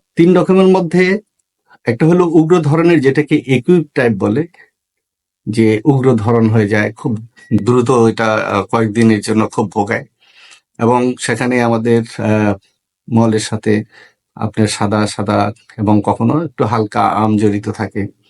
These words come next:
তো এইটা আমাদের মনে রাখতে হবে। এটা হলো একটা উগ্র ধরনের, হঠাৎ করে আক্রমণ করে একদম ঝড়ের গতিতে আসে। তারপর একটা দীর্ঘস্থায়ী, এটি যখন ভালো চিকিৎসা হবে না, প্রথমটা যখন ভালো চিকিৎসা হবে না, তখন এটা আপনার দীর্ঘস্থায়ী হয়ে যাবে, ক্রনিক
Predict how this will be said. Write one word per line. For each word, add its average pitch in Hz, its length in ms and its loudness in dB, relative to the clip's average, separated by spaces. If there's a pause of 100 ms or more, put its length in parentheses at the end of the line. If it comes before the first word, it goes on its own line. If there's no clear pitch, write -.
(800)
তো 107 340 2 (760)
এইটা 120 320 0
আমাদের 110 320 0 (140)
মনে 113 200 2
রাখতে 95 300 -6
হবে। 95 180 -8
এটা 143 220 0
হলো 175 140 2
একটা 160 200 -2
উগ্র 147 300 2
ধরনের, 107 320 0
হঠাৎ 139 240 -6
করে 123 200 -2
আক্রমণ 113 400 -2
করে 107 200 -2
একদম 110 240 0
ঝড়ের 117 420 0
গতিতে 104 320 -10
আসে। - 200 -12 (540)
তারপর 160 220 0
একটা 175 300 0
দীর্ঘস্থায়ী, 156 580 2
এটি 139 260 0
যখন 170 300 2
ভালো 143 280 0
চিকিৎসা 143 380 0
হবে 117 200 2
না, 113 180 0 (1000)
প্রথমটা 156 400 2 (100)
যখন 175 200 0
ভালো 139 200 -2 (100)
চিকিৎসা 147 340 -2
হবে 135 120 0
না, 143 180 0
তখন 135 200 -2
এটা 117 160 -4
আপনার 117 260 -4
দীর্ঘস্থায়ী 123 440 0
হয়ে 98 180 -2
যাবে, 95 140 -8 (100)
ক্রনিক 123 320 2